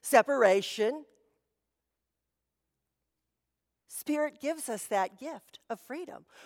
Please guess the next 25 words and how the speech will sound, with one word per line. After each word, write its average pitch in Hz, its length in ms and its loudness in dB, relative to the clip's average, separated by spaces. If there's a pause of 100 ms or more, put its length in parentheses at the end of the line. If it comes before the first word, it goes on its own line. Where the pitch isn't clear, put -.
We're 262 120 2
free 320 200 -4
to - 80 -6
create 302 340 -4
whatever 233 360 0
it 254 60 -12
is 240 120 -10
we 220 140 0
want 202 200 -2
to 196 60 -6
create, 359 380 -2 (180)
but 247 80 -10
by 269 120 4
the 254 100 2
very 302 220 6
fact 294 340 6
that 254 100 -6
we're 277 120 2
free, 320 580 -2 (340)
we 269 220 -2
have 269 160 2
created 254 420 4
our 226 180 2
own 220 140 0
bondage. 185 880 0